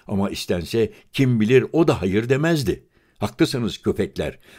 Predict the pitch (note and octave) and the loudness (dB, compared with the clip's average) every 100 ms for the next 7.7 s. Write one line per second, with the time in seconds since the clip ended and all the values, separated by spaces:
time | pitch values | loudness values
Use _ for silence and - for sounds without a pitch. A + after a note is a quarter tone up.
0 | - C#3+ D3 A#2 - A#2+ A2 A2+ - E3+ | 0 8 8 8 0 0 0 0 2 4
1 | E3+ A#2+ G#2+ A2+ G#2+ G#2 B2 A#2+ - - | 4 4 0 0 2 4 4 0 -8 -2
2 | B2 B2 A#2+ A#2+ - E3 - A#2 B2 B2 | 4 4 4 -2 4 4 4 2 4 4
3 | A#2+ A#2 A2+ G#2+ B2 A#2+ B2 G#2+ A#2 G#2 | 2 2 0 0 0 0 0 -2 -4 -6
4 | A#2+ - A#2+ - E3+ F3 B2+ F#2 - - | -6 -4 -4 0 2 2 0 -6 -14 -20
5 | _ _ _ _ _ - G#2 E2+ - E2 | _ _ _ _ _ -6 -4 -4 -6 -6
6 | - A#2+ D3+ F#2+ G#2+ G#2+ G#2+ A2+ G#2 G2+ | -2 0 2 2 2 2 2 0 -2 -6
7 | - A2 G#2 A2+ A2 B2 | -4 -2 -2 -2 0 0